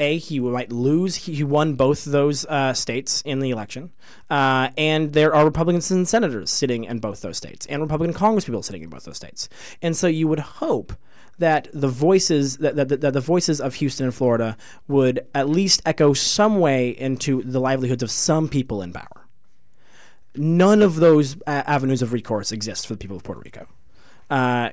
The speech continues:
they do not ha-, like, they, they, their voice is, is, is marginalized to the extreme degree because they do not actually have, uh, any real legislature, le-, le-, le-, le-, legislators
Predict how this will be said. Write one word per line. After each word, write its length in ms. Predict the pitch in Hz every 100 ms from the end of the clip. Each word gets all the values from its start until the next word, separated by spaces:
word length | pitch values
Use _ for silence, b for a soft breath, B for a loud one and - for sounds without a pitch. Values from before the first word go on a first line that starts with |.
| -
they 240 | 135 131
do 500 | 120 120 131 127 160
not 240 | 170 160 143
ha-, 400 | - 165 156 135
like, 160 | 139 131
they, 120 | 131
they, 180 | 135 123
their 520 | 127 - 151 147 139
voice 600 | 123 139 170 180 151 - -
is, 460 | 135 131 120 117 135
is, 180 | 123
is 220 | 123 120 120
marginalized 920 | 135 156 147 143 131 127 120 110 -
to 80 | 131
the 360 | 123 - - 139
extreme 640 | 131 - - 160 220 202
degree 460 | 131 113 90 85 - b b
because 260 | 147 147 135
they 120 | 143
do 300 | 131 - 160
not 180 | 190 180
actually 440 | 147 151 - 151
have, 520 | 120 117 113 110 110 - b b b
uh, 540 | 131 123 120 117 117 117 - -
any 240 | 135 147
real 240 | 127 120 123
legislature, 720 | 156 285 - - - - - -
le-, 160 | 147 147
le-, 160 | 143
le-, 180 | 143 147
le-, 180 | 147 170
legislators 720 | 127 143 156 95 71 67 -